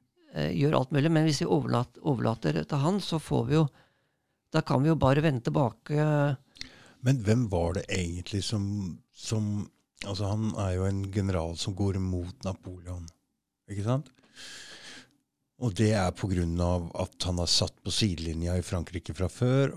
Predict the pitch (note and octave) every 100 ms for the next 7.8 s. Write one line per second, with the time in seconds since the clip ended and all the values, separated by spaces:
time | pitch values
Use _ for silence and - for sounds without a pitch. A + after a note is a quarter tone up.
0 | - F#2 E2+ - - G2 F#2 F2+ F2+ F2+
1 | F2+ F#2+ F2 F2+ F2+ F2 E2+ E2+ E2+ E2
2 | F2+ F2+ - - G#2+ A2 F#2 E2+ A#2+ G#2+
3 | G2 F#2 B1+ - - - _ _ - -
4 | F#2+ G2 G#2 F2 F2 D#2 G#2+ A#2 C#3 C#3+
5 | C3 - C#3+ E3 G#3 A3 G3 E3 E3 -
6 | G2 F#2+ G2 G2+ G2 F#2 G2+ - A#2 G#2+
7 | - - - - E3 F3+ F#3 F#3